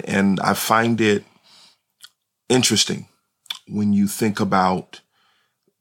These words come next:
telling people what to do versus showing them what to do. Because telling people what to do is easy.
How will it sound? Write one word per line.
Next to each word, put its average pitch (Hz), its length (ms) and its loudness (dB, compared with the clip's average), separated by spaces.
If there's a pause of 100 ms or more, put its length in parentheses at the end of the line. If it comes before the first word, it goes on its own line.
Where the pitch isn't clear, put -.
(100)
telling 123 420 2
people 110 360 -2
what 104 240 0
to 104 100 -6
do 98 460 0
versus 92 340 -4
showing 107 320 2
them 90 160 0
what 82 160 -6
to - 80 -16
do. 78 280 -10 (500)
Because 113 320 0
telling 220 260 0
people 113 320 -2
what 101 380 -2
to 95 100 -6
do 92 380 -2
is 92 160 -4
easy. 90 400 -6